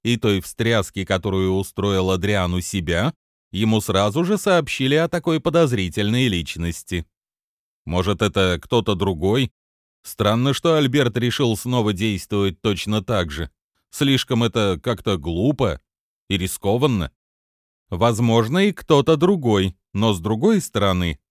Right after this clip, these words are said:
а что ещё остаётся Альберту? Судя по имеющейся у нас информации, у него почти не осталось сил. Возможно, осталось немного преданных ему людей и какая-нибудь его личная секретная база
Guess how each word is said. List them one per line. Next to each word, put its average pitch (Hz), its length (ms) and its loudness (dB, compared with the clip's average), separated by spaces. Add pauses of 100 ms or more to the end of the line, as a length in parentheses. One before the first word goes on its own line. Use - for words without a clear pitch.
(100)
а 160 140 0
что - 180 -2
ещё 185 420 2
остаётся 98 640 0
Альберту? 95 640 -2 (400)
Судя 120 320 0
по 117 180 0
имеющейся 110 680 0
у 104 80 0
нас 107 260 0
информации, 117 840 0 (240)
у 104 80 0
него 131 240 2
почти 131 400 -2
не 127 100 0
осталось 135 580 0
сил. 139 440 0 (380)
Возможно, 107 640 0
осталось 107 500 0
немного 110 480 2
преданных 101 600 -2
ему 104 220 0
людей 113 540 0 (100)
и 107 120 -2
какая-нибудь 104 680 -2
его 104 200 0
личная 104 560 -2
секретная 92 720 -2
база 98 480 -2